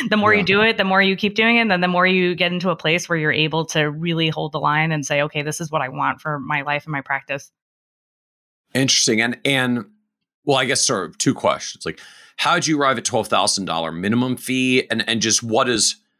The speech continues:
Speaker 2: fee structure look like? Like, does everybody pay a flat twelve thousand dollar rate, or, like, varying rates as you move them over time?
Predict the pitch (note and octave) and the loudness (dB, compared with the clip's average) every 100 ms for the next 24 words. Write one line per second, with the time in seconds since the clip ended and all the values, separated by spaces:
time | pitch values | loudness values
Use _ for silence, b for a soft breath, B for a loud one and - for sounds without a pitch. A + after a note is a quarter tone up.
0 | _ - - C3 A2+ G2 - C3 A2+ - | _ -10 2 4 4 2 0 0 -2 -4
1 | F2 F#2+ G#2 - C#2 D#2+ D2 D#2 - E2+ | -4 -2 -4 -4 -8 -8 -4 -4 -4 -2
2 | F#2 G#2+ A#2+ B2 C3+ C#3+ - B2+ A#2+ - | 0 2 2 0 -2 -2 0 0 0 -4
3 | _ _ _ _ _ _ - D3+ B2+ - | _ _ _ _ _ _ -4 0 0 0
4 | A2+ A2 G#2 G2 F#2 F#2+ B2 B2+ E2+ E2+ | 0 0 -2 0 -2 0 0 2 0 -2
5 | E2+ D2+ G2 F#2 E2 F2 F2+ E2 F#2 F2 | -4 -2 0 0 0 -4 -2 -2 -2 -4
6 | F#2 E2+ F#2 E2+ - - A2 A2+ A2 | -6 -6 -6 -6 -4 -2 0 0 -2